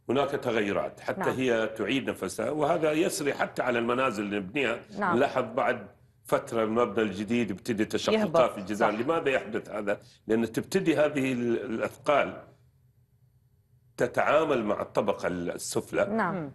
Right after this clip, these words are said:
Speaker 1: آه، بطريقة بحيث إن هي ترتاح
Speaker 2: نعم.
Speaker 1: أو تعيد توازنها
Speaker 2: مهم.
Speaker 1: بالثقل الذي بنيت عليه.
Speaker 2: مهم.
Speaker 1: إذن وهذا من سنن الحياة، أي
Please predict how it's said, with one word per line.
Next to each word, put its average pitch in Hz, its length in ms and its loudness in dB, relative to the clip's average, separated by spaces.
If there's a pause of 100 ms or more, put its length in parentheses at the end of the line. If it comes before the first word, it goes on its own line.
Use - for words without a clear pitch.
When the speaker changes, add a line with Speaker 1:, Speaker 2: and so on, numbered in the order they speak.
Speaker 1:
آه، 101 260 2
بطريقة 113 560 0
بحيث 107 340 -2
إن 107 120 2
هي 110 240 4
ترتاح - 680 0 (140)
Speaker 2:
نعم. 175 180 -8 (140)
Speaker 1:
أو 107 120 4
تعيد 110 540 0
توازنها 107 800 2
Speaker 2:
مهم. 175 300 -8
Speaker 1:
بالثقل 107 500 0
الذي 104 300 4
بنيت 98 440 2
عليه. - 280 -10
Speaker 2:
مهم. 185 220 -4
Speaker 1:
إذن 135 400 2 (440)
وهذا 143 720 0 (240)
من 117 120 2
سنن 120 380 2
الحياة، 110 760 0
أي 123 440 0